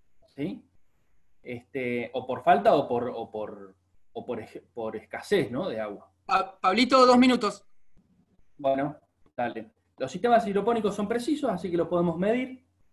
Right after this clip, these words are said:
Speaker 1: Eso está muy bueno porque por ahí a veces en, en sistemas convencionales no podemos. Y podemos can-, controlar también la calidad del agua, que esto es muy importante porque donde los, la calidad de agua es baja, también tenemos la, la posibilidad de controlarla.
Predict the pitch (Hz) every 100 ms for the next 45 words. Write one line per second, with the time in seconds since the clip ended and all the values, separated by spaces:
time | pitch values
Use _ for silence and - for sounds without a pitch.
0 | - 147 156 156 160 165 214 233 196 147
1 | - 139 135 135 143 156 151 156 156 143
2 | 143 139 147 131 - 156 156 147 139 135
3 | 135 147 151 143 151 151 185 220 226 247
4 | - _ _ _ _ _ _ _ _ _
5 | _ 233 262 254 220 220 202 185 175 -
6 | 175 170 180 196 220 202 202 220 196 170
7 | 165 175 196 190 202 165 147 175 - -
8 | 143 156 160 160 165 196 214 165 143 143
9 | 139 139 135 123 - 139 135 139 156 175
10 | 175 175 175 160 151 - - 160 185 185
11 | 214 233 226 139 139 151 151 151 147 135
12 | 127 120 120 123 - 131 143 139 139 120
13 | 120 117 107 90 -